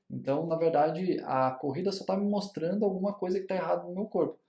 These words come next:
E é por isso que é muito legal a gente pensar em fazer treinos de, principalmente de fortalecimento muscular, que daí você equilibra. Então pensa que, ah,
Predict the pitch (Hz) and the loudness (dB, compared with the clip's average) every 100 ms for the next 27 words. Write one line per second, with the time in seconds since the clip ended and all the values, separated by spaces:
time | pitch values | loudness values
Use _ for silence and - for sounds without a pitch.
0 | _ _ - 151 156 160 180 185 196 175 | _ _ -2 2 4 4 4 2 -2 0
1 | 180 190 190 175 160 156 - 151 139 143 | 0 0 2 4 2 0 -8 -6 -4 -4
2 | 139 143 127 131 127 - _ _ - 131 | -4 -4 -2 0 -2 -6 _ _ -4 0
3 | 135 139 - 135 131 185 214 214 185 185 | 0 -2 -2 -2 -2 -2 -2 -2 -4 -2
4 | 180 175 175 170 - 139 135 113 - 135 | -2 0 -2 -4 -4 -2 -2 -6 -8 -2
5 | 120 113 - 131 131 - 147 143 - 143 | -2 -2 -4 -4 -4 -4 -4 -4 -4 -4
6 | 160 139 - - - - - 127 131 135 | -2 -4 -6 -12 -20 -20 -10 -4 -4 -2
7 | 143 151 147 156 131 - - _ - 120 | -4 -2 -4 -2 -2 -2 -14 _ -4 2
8 | 120 123 120 | 2 0 -4